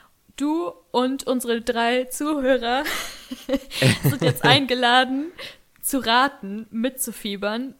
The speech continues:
Speaker 1: denn es geht um drei Zollstock Facts und ich lese dir einen vor und du musst mir dann sagen, ob der wahr oder falsch ist.
Speaker 2: Okay, ich glaub, das bekomm ich hin, ja.
Speaker 1: Bist du bereit?
Speaker 2: Yes.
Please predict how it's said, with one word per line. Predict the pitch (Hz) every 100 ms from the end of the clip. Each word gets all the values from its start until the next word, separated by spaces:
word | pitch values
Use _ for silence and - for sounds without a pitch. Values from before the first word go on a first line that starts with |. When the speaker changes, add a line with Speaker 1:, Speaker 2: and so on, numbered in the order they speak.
| -
Speaker 1:
denn | 226
es | 233 -
geht | 233 240
um | 220 214 208 -
drei | 208 220 233 254 - -
Zollstock | - 202 208 - -
Facts | - 233 - - - - _
und | - 214 208 208 208 202 - -
ich | 220
lese | 226 220 214
dir | 214
einen | 196 196
vor | - 220 285 - _
und | 226 220
du | 247
musst | 254
mir | 233
dann | 226 220
sagen, | 208 208 214
ob | 190
der | 196 185
wahr | 185 190 240
oder | 220 208
falsch | - 190 - -
ist. | - - - - - -
Speaker 2:
Okay, | 101 - 87
ich | 92
glaub, | 101 95
das | 95
bekomm | - - 92
ich | 87
hin, | - 98
ja. | 98 - - - _ _ - -
Speaker 1:
Bist | 226 233
du | 233
bereit? | 214 240 - - _ _
Speaker 2:
Yes. | 104 98 - - - -